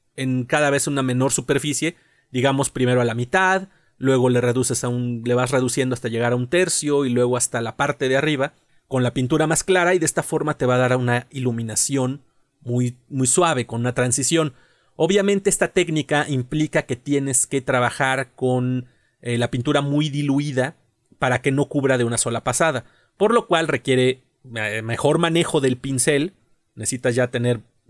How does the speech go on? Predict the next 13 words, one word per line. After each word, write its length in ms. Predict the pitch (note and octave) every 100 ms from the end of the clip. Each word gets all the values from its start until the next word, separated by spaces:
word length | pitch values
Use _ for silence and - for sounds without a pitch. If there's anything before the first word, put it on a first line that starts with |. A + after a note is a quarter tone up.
| A#2
cierta 480 | - B2+ B2+ B2 B2
destreza 520 | B2 - C3 A#2 B2+
con 160 | D3 D3+
esto, 420 | C#3+ - B2+ - _ _ _ _ _
y 180 | E3+ F3+
también 480 | D3+ C#3 C#3 D3 -
un 380 | C3 B2+ B2+ B2+
muy 220 | C3 D3
cuidadoso 440 | - C#3+ B2+ A#2+ B2+
manejo 340 | A#2 A2 C3
de 100 | A#2
la 120 | A#2
dilución, 720 | A#2+ B2 B2+ - D3+ C#3 B2+